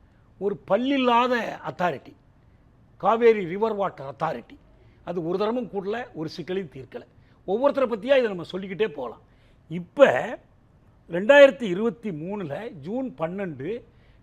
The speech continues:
மேட்டூர் அணைக்கு நேரில் சென்று தண்ணீர் திறந்து விட்டது நம்முடைய முதல்வர்.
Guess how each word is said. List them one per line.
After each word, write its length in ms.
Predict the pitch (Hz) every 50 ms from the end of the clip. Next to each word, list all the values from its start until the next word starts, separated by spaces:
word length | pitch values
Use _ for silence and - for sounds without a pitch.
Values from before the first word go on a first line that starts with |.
| _ - 165
மேட்டூர் 420 | 190 240 269 254 - 294 285 262
அணைக்கு 300 | 240 226 226 196 - 240
நேரில் 580 | 202 151 151 185 202 226 254 269 269 269 262 214
சென்று 500 | - - 180 165 160 156 202 233 262 202
தண்ணீர் 420 | - 180 185 208 220 240 233 175 -
திறந்து 340 | - 180 190 202 196 185 170
விட்டது 420 | 160 139 - 190 185 262 269 - -
நம்முடைய 320 | 180 160 170 175 190 190
முதல்வர். 400 | 147 120 120 127 233 226 - _